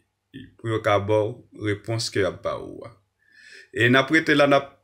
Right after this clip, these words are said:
chache enfòmasyon pou ou, nenpòt nouvèl enfòmasyon ke n gen, n ap pataje la avè ou.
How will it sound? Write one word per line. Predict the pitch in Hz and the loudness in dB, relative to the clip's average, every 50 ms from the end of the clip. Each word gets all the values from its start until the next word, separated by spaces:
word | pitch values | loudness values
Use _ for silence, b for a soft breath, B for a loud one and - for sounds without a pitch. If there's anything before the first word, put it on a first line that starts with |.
| _ _ - - | _ _ -10 -2
chache | - 143 143 143 - 139 | 0 0 0 2 0 -2
enfòmasyon | 135 131 - 131 135 135 135 - 131 120 123 | -2 0 -2 0 0 0 0 -2 -4 -4 -4
pou | 131 139 143 160 180 | -6 -6 -6 -6 -8
ou, | - _ _ - - | -12 _ _ -8 -2
nenpòt | 123 127 131 123 - - 160 - - - - | 0 0 0 0 0 -2 -2 -2 -2 -6 -8
nouvèl | 143 156 175 170 151 131 120 120 131 131 127 123 123 | -6 -4 0 0 0 0 0 2 2 2 4 4 2
enfòmasyon | 127 127 139 127 127 123 123 - 127 120 - | 0 0 0 0 0 0 0 -2 -6 -6 -6
ke | 113 | -6
n | 113 110 | -6 -4
gen, | 110 120 123 127 139 160 170 - _ _ _ _ _ _ _ _ | -4 -2 -2 -2 -2 -4 -8 -12 _ _ _ _ _ _ _ _
n | - 92 107 | -8 -6 -6
ap | 104 - - | -6 -2 0
pataje | 113 110 - 113 107 104 104 113 107 | 0 0 2 2 0 0 0 -2 -4
la | 95 85 82 | -4 -4 -6
avè | 85 - 58 | -6 -10 -14
ou. | 55 - - | -16 -16 -18